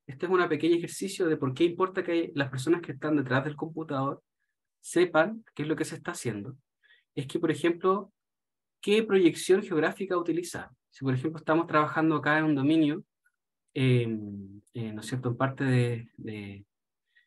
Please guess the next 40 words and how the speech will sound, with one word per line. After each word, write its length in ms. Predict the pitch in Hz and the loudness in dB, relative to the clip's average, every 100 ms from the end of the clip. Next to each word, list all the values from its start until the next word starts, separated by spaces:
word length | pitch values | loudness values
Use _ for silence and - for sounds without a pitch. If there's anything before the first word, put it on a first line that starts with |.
| _ _ | _ _
de 80 | 110 | -8
Europa, 400 | 110 151 160 135 | 0 0 2 2
norte 220 | 131 127 | 0 0
de 60 | 131 | -2
África 400 | 143 131 139 135 | -2 -4 -4 -4
y, 240 | 117 - - _ | -6 -8 -14 _
y, 140 | - - | -16 -16
y 100 | - | -10
oeste 320 | 123 127 123 - | -6 -6 -6 -8
de, 100 | 113 | -8
de, 720 | 110 - 110 110 104 101 101 _ - | -10 -10 -8 -8 -8 -12 -14 _ -14
de 180 | 120 143 | -2 2
Asia, 420 | 151 - 139 - _ _ _ _ _ _ | 2 0 -6 -8 _ _ _ _ _ _
y 80 | 131 | 0
ocupamos, 360 | 135 156 196 - | 2 4 4 4
por 100 | 165 | 0
ejemplo, 380 | 185 185 185 175 | 2 0 2 4
una 200 | 175 165 | 4 2
proyección 400 | 151 143 170 165 | 0 0 2 2
del 160 | 156 | 2
tipo 180 | 165 175 | 0 0
Mercator, 560 | 160 131 185 208 147 - _ _ _ _ _ _ _ | 0 0 -2 -2 -6 -10 _ _ _ _ _ _ _
vamos 440 | - 139 175 196 196 | -4 2 4 4 2
a 20 | |
encontrar 500 | - 175 165 175 196 | 2 0 0 0 0
que 80 | - | 0
si 120 | 185 | 0
nosotros 320 | 170 185 196 | 0 -2 -6
queremos 480 | - 165 190 185 - | -2 2 0 -2 -6
configurar 380 | 160 135 135 165 | -6 -2 2 4
un 100 | 160 | 4
dominio, 320 | 135 185 151 | 4 4 4
por 80 | 131 | 0
ejemplo, 320 | 127 156 135 | -4 -6 -2
de 80 | 120 | 0
doce 260 | 156 - | -2 -4
kilómetros 440 | - 190 190 196 190 | -4 0 0 0 -2
de 80 | 180 | -4
resolución 400 | 180 151 - 156 | -4 -8 -4 -4
horizontal, 580 | 160 175 170 107 113 | -4 -8 -10 -10 -10